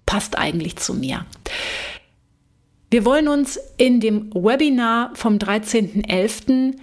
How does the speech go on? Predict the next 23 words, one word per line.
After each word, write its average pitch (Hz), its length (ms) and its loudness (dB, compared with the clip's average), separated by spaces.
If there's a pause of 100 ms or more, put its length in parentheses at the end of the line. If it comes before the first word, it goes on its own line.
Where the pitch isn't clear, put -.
(120)
mit 214 400 0
Entscheidungshilfen 214 1500 0 (460)
für 262 500 0
oder 202 240 0
wider 220 220 2
den 208 160 0
Lehrberuf 196 680 -2 (160)
in 220 140 4
der 214 160 0
Krise 196 840 0 (160)
befassen. 196 800 0 (300)
Daran 226 280 4
möchte 240 220 -2
ich 208 40 -2
dich 220 160 0
nochmal 214 280 2
erinnern. 247 520 2
Du 214 60 0
kriegst - 280 -4
also 208 160 2
von 202 220 0
uns 214 220 0
wirklich 226 360 -2